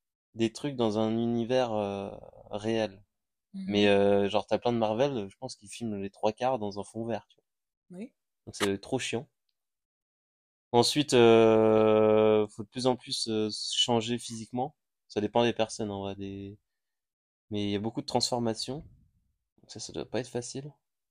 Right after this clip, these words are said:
Speaker 1: Euh, ensuite, il y a plein d'acteurs, euh, bon, euh, déjà,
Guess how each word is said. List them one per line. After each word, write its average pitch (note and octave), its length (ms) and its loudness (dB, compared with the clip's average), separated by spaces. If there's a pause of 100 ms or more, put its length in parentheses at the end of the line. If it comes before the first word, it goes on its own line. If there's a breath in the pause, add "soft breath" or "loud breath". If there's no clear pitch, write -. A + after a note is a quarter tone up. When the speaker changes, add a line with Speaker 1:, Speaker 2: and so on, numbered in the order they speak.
(1120)
Speaker 1:
Euh, G#2+ 400 -6
ensuite, G#2 360 -2
il - 20 -4
y A2 40 8
a G2+ 40 8
plein A#2+ 180 4
d'acteurs, A#2 480 4
euh, G#2 100 4
bon, G2+ 640 -4
euh, G2+ 40 -14 (760)
déjà, A#2 480 6